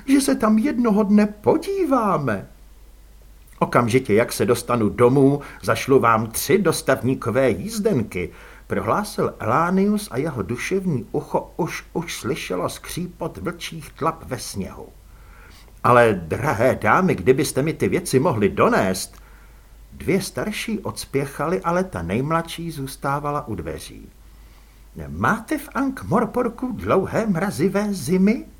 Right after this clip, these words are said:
„Obvykle jen břečku a svinstvo.“ „A višňové sady?“ „Myslím, že višňový sad u nás nemáme.“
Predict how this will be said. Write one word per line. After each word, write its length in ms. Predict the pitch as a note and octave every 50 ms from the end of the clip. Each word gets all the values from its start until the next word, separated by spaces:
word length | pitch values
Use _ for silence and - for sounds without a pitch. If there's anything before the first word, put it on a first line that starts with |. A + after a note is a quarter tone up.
| - - - - - - - - - - - - -
„Obvykle 580 | - G2+ F#2 F#2+ A2 B2 A#2+ - A2 A2 B2 C3
jen 360 | C3 A#2+ A2 G2+ F#2+ F2+ F2 D#2+ D2+
břečku 640 | D2 E2+ E2 A2+ A#2 A2 - - - A#2+ - - B2
a 80 | B2 A#2+
svinstvo.“ 840 | - - G2+ G2 C3 G3 G#3 - - - G2+ F#2+ D#2 D2 C#2 - - - - - - - - - - -
„A 220 | - D#3+ D#3+ C#3 - -
višňové 640 | G2 C3 F#3 - - - D3+ B3+ A#3+ C#4 C#4 C#4 C#4
sady?“ 480 | C4+ - - F#3 G3 F#3 G#3+ B3+ D#4+ - - - - - - - - - - - - - -
„Myslím, 560 | F#2+ A2+ A2 A2+ - G#2 A2+ B2 E3 G3+ A3
že 160 | G#3 D3 G#2+
višňový 500 | F#2+ G#2+ G2+ - - A#2 A2 G#2+ G#2+ G2
sad 320 | F#2 - - A#2+ A#2 - -
u 100 | - G#2+
nás 320 | A2+ A2+ B2 B2+ - - G2
nemáme.“ 600 | A2 C#3+ G3+ A#3 B3+ A#3 E3 G2+ D#2+ B1+ B1+